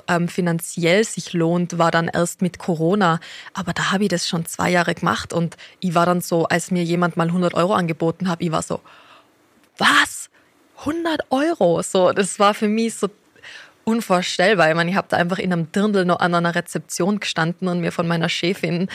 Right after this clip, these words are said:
alles Mögliche gefallen lassen und nur davon geträumt, vielleicht mal selber mein eigener Boss zu sein. Und ja, dass sich das dann jetzt so entwickelt hat, war ehrlich gesagt auch viele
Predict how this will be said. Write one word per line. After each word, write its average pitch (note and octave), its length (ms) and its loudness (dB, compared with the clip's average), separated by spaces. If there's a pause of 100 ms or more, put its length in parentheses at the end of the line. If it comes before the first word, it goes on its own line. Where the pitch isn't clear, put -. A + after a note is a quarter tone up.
(300)
alles G#3+ 260 4
Mögliche G#3+ 360 0
gefallen G3 520 2
lassen F#3+ 420 0
und F3+ 140 0
nur F#3+ 100 2
davon F#3 280 0
geträumt, F3+ 440 -2
vielleicht E3 360 -2
mal E3 180 0 (460)
selber F#3 300 2
mein E3+ 120 2
eigener E3+ 560 0 (160)
Boss - 280 -2
zu - 120 -4
sein. E3+ 460 2
Und E3 480 -4 (680)
ja, F#3 220 -2
dass - 180 -6
sich - 160 -8
das - 180 -6
dann F3 140 -2
jetzt E3+ 240 -4
so - 80 -6
entwickelt F3 500 -4
hat, F3 140 -2
war E3+ 140 2
ehrlich E3+ 260 -2
gesagt - 260 -6
auch E3+ 200 0 (240)
viele A3 720 2